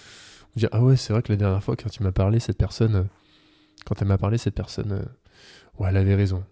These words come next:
Ouais, franchement, j'ai, j'étais un peu, euh, j'aurais dû lui dire, en fait, ouais, elle avait raison.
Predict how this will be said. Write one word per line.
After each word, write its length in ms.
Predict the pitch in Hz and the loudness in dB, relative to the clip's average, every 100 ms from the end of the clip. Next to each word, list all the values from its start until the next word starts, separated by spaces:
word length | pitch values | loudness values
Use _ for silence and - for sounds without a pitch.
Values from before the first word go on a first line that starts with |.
| _ | _
Ouais, 200 | 101 95 | -2 0
franchement, 440 | 95 110 - 107 104 | 0 -4 -2 0 0
j'ai, 280 | 95 92 - _ _ _ _ _ _ _ | 0 -2 -6 _ _ _ _ _ _ _
j'étais 300 | - 101 - | -8 -4 2
un 120 | 101 | 2
peu, 300 | 101 113 110 | 4 4 4
euh, 240 | 98 92 90 95 - _ - | 4 4 0 -4 -12 _ -6
j'aurais 260 | 98 101 101 | 0 2 2
dû 120 | 101 | 2
lui 140 | 101 | 0
dire, 220 | 98 104 | 0 -2
en 60 | 95 | -2
fait, 140 | - 110 | -6 -2
ouais, 140 | 101 | 0
elle 80 | 101 | 2
avait 180 | 98 95 | 2 0
raison. 220 | 92 | -2